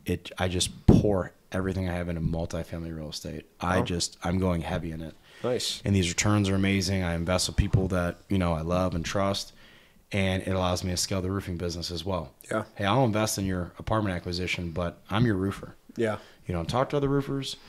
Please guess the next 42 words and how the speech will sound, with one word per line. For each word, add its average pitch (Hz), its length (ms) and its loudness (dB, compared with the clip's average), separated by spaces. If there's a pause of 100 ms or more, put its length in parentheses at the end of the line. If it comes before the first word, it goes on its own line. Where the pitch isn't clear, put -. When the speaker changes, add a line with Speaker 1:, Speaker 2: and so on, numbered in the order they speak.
(240)
Speaker 1:
You 101 80 0
don't 92 100 -2
get 95 80 -2
other 85 140 -2
bids 123 220 -2
from 139 140 -2
other 127 160 2
roofers. 131 580 -2
In 110 120 2
the 131 120 6
event 117 360 4
your 95 360 4
fifty - 360 2
unit 123 240 6
complex, 117 640 0 (440)
two 131 160 6
hundred 120 200 4
unit 113 240 4
complex, 110 640 0 (280)
two - 180 -4
thousand 113 360 2
unit 110 200 2
complex 110 420 0
needs 107 200 2
a 98 80 -4
roof, 107 320 -2 (120)
I'm 98 160 0
your 92 140 0
guy. 78 240 -6
So - 160 0
I'll 117 60 4
give 135 160 2
you 120 60 2
my 104 100 4
twenty-five 139 480 4
grand, 135 220 4
I'll 117 60 2
give 95 140 -4
you 92 40 -6
my 87 100 -6
fifty 143 260 -4
grand, 131 300 6